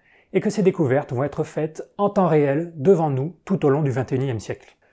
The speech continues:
On sera aux premières loges pour se délecter de tout ça, et encore mieux, certaines de ces découvertes vont être faites par vous, ceux d'entre vous qui décideront de se consacrer à la recherche sur le comportement humain.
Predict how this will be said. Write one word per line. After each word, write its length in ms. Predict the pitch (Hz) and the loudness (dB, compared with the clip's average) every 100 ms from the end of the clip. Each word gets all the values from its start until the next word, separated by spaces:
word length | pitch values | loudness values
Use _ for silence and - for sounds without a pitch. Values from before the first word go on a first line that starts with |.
| _ 151 | _ -8
On 60 | |
sera 320 | - 208 220 | 0 4 6
aux 40 | 156 | 4
premières 420 | - 247 196 143 | 4 4 4 2
loges 260 | 180 220 - | 2 0 -2
pour 120 | 131 | -6
se 100 | 127 | -2
délecter 320 | 143 139 175 | 0 0 0
de 100 | 127 | 0
tout 120 | - | -4
ça, 360 | 110 160 180 _ - _ _ | -6 -6 -6 _ -20 _ _
et 100 | 262 | 0
encore 280 | 214 180 131 | 2 2 0
mieux, 240 | 135 170 175 | -2 -4 -6
certaines 380 | - 143 190 | -8 -4 -2
de 60 | 156 | -2
ces 140 | - | -2
découvertes 460 | 131 151 135 180 - | -2 0 0 0 -2
vont 120 | 123 | -6
être 200 | 127 - | -6 -6
faites 380 | 131 190 185 - _ - | -4 -4 -4 -8 _ -2
par 180 | 190 | 0
vous, 240 | 135 151 196 _ _ _ | 2 0 -2 _ _ _
ceux 280 | - - 202 | -6 2 4
d'entre 260 | 170 - | 4 0
vous 140 | 135 190 | 0 0
qui 120 | 131 | -2
décideront 520 | 131 - 127 120 156 | -2 -2 -4 -2 -2
de 60 | 143 | -2
se 140 | - | -6
consacrer 640 | 139 156 135 - 185 196 - | -8 -8 -8 -6 -4 -4 -4
à 80 | |
la 100 | 127 | -2
recherche 360 | 117 117 170 170 | -2 -2 -4 -4
sur 100 | - | -2
le 80 | 117 | -2
comportement 640 | 117 107 - 117 139 - | -4 -8 -8 -8 -8 -10
humain. 260 | 165 113 | -8 -8